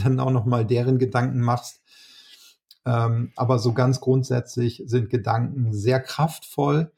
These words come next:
wenn das deine eigenen sind und wenn du einfach auch an denen dranbleibst und auch in diesem, diesen Gedanken oder diesem Gedankenkarussell gibt's dann halt immer diese goldene Mitte, ne,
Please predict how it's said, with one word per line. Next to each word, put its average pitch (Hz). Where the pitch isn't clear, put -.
wenn 127
das 120
deine 117
eigenen 135
sind 131
und 120
wenn 127
du 135
einfach 131
auch 120
an 120
denen 120
dranbleibst 104
und 117
auch 117
in 135
diesem, 117
diesen 120
Gedanken 123
oder 113
diesem 107
Gedankenkarussell 117
gibt's 120
dann 120
halt 113
immer 123
diese 113
goldene 113
Mitte, 143
ne, 139